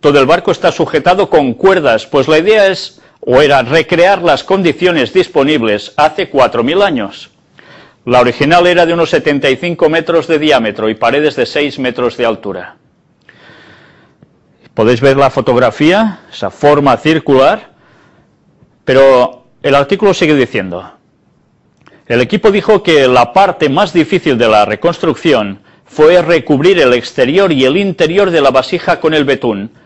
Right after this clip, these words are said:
que la haría a prueba de agua. El betún de la India se utiliza para la impermeabilización, ya que se seca muy rápido, pero a medida que se derrite fácilmente con el calor,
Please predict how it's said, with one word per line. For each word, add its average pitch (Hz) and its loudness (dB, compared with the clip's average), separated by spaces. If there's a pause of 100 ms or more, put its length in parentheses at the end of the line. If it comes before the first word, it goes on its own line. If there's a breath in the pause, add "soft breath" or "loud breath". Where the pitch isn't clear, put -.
(220 soft breath)
que 147 0
la 139 4
haría 170 2
a - -4
prueba 117 0
de 120 -2
agua. 107 -2 (460 soft breath)
El 123 0
betún 190 0
de 208 4
la 185 4
India 214 0
se 175 -2
utiliza 175 -2
para 143 2
la 135 2
impermeabilización, 117 -2 (680 soft breath)
ya 123 -2
que 143 -4
se - -6
seca 135 -2
muy 123 0
rápido, 113 -2
pero 151 2
a 147 2
medida 214 -2
que 185 -4
se 180 -4
derrite 175 -2
fácilmente 170 -2
con 127 -2
el 127 -2
calor, 131 0